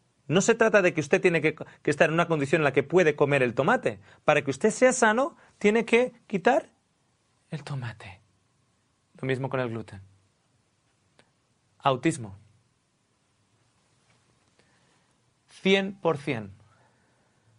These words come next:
Cien por cien de los niños autistas no pueden digerir el gluten y es, y, y reciben una re-, una reacción adversa.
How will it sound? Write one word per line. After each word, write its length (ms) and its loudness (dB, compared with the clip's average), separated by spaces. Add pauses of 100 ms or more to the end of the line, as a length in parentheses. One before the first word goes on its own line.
(520)
Cien 320 0
por 160 0
cien 340 -6 (1000)
de 80 -8
los 120 -6
niños 220 -4
autistas 640 -4 (1600)
no 140 -6
pueden 280 -2
digerir 360 -8
el 100 -8
gluten 380 -12 (260)
y 140 -6
es, 260 -12
y, 260 -6
y 120 -2
reciben 540 -6
una 240 -6
re-, 180 -8
una 320 -6
reacción 580 -8
adversa. 640 -8